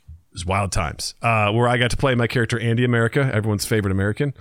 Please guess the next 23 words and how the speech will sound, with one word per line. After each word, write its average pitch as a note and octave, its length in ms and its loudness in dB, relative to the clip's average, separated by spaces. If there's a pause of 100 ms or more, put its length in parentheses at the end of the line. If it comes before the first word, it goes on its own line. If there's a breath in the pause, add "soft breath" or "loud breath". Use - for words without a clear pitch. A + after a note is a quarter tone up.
(340 loud breath)
and, B2+ 340 0
uh, B2+ 300 2
all C3+ 100 0
that B2+ 140 2
other A#2 120 0
stuff. G#2 240 -2
So C3 240 0 (140)
check F3+ 220 0
us F3+ 120 2
out F#3 200 2
live E3 320 2
for D#3 140 0
our D3 100 2
live D3 320 2
streams. D3 440 0 (200 loud breath)
Uh, C3+ 200 2
if C3+ 160 0
you're C#3 360 0
enjoying D3+ 380 0
this D#3 120 2
stuff D3+ 300 0
on C3 180 0
YouTube, D3 460 2